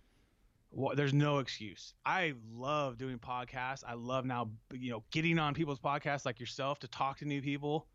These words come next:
um, because you've already figured it out, you know? Um, and then I love interviewing people on my show. I have a Be Real show, what I created, where I get to interview people that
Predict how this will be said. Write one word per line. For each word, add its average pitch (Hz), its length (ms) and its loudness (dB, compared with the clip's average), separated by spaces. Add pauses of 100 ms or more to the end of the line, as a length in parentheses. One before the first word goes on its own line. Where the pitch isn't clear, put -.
(380)
um, 120 380 2
because 123 420 -2
you've 160 200 2
already 135 420 2
figured 151 260 2
it 127 100 -4
out, 92 200 -4 (320)
you 139 120 -2
know? 123 340 0 (500)
Um, 117 420 0
and 147 140 0
then 139 80 2
I 143 80 0
love 147 260 2
interviewing 135 380 -2
people 127 240 -8
on 120 120 -6
my 127 140 -2
show. 117 220 -4
I 113 60 -2
have 120 100 -4
a 117 60 -8
Be 123 180 -4
Real 139 160 0
show, 110 240 -2
what 110 100 -2
I 110 80 -2
created, 117 300 -2
where 117 120 0
I 135 120 2
get 202 100 2
to 123 100 -2
interview 113 280 -4
people 123 440 -6 (360)
that 131 300 0